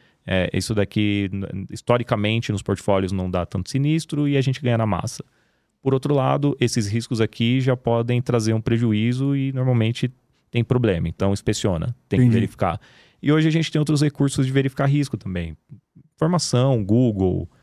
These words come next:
Speaker 1: né? Quando passa na mão do analista, principalmente, ele tem outros recursos pra poder olhar.
Speaker 2: Perfeito.
Speaker 1: Mas a questão de acompanhar a recomendação pro digital não é uma realidade. Pro middle, que sai do digital, que vai pra mesa,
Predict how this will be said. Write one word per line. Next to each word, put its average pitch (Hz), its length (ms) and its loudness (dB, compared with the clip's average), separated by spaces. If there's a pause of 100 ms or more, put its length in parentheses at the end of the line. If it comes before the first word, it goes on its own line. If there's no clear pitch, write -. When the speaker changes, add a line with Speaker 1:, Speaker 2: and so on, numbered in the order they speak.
(180)
Speaker 1:
né? 101 240 0
Quando 95 200 -2
passa 107 340 -2
na 110 40 2
mão 107 120 0
do 107 80 2
analista, 104 500 0
principalmente, 92 600 -2
ele 147 120 -4
tem 131 220 -4
outros 110 240 -2
recursos 104 360 -4
pra 110 160 -4
poder 113 220 -2
olhar. 110 200 0
Speaker 2:
Perfeito. 113 520 2 (120)
Speaker 1:
Mas 104 420 0
a 107 240 0
questão 120 460 0
de 110 380 0
acompanhar 117 420 0
a - 20 4
recomendação 127 640 0
pro 104 180 0
digital 98 600 -2 (260)
não 131 160 -2
é - 40 4
uma 117 160 2
realidade. 92 520 0 (500)
Pro 151 140 2
middle, 98 480 2
que - 140 -4
sai 117 300 -2
do 131 100 0
digital, 107 440 -2
que 104 100 -8
vai 92 120 -2
pra 95 160 -2
mesa, 101 440 0